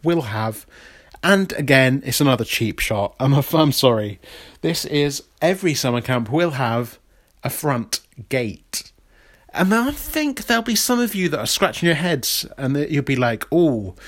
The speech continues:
a front gate? Really? Will every camp have a s-, a front gate?" And then you'll be thinking yours-, to yourself, "Oh, my summer camp doesn't have a front gate." And I think you'll be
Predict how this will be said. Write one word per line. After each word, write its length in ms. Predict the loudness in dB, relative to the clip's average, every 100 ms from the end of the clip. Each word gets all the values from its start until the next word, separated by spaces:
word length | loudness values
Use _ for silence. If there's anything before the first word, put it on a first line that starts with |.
| -20 -12
a 60 | -8
front 540 | -4 -2 -2 -4 -4
gate? 340 | -2 0 -2 -4
Really? 640 | -2 0 0 0 0 -4 -14 -20 -6
Will 160 | -4 0
every 400 | 2 0 0 -4
camp 400 | -2 0 0 0
have 160 | -2 -2
a 100 | -2
s-, 200 | -4 -6
a 80 | -10
front 340 | -4 -2 -2
gate?" 340 | -2 -2 -4 -10 _ -20 _ _ _ _ -14 -10 -12 -2
And 120 | 2
then 100 | 4
you'll 100 | 4
be 100 | 2
thinking 340 | 0 -2 -2 -2
yours-, 240 | -2 -4 -6
to 140 | -6 -4
yourself, 400 | -2 -2 -4 0
"Oh, 360 | 4 4 4 -2 -12 -20 -20 _ _
my 260 | 0 2 0
summer 340 | -2 -2 -4
camp 340 | -8 -10 -8 -6
doesn't 340 | -4 -4 -8
have 320 | -6 -4 -4
a 60 | -4
front 400 | -6 -6 -8 -8
gate." 360 | -8 -8 -12 -20 _ -20 _ _ _ _ _ _ _ _ _ _ _ _ _ -8
And 120 | -6
I 40 | -2
think 360 | -2 -2 -2
you'll 200 | 2 2
be 340 | 0 -4 -4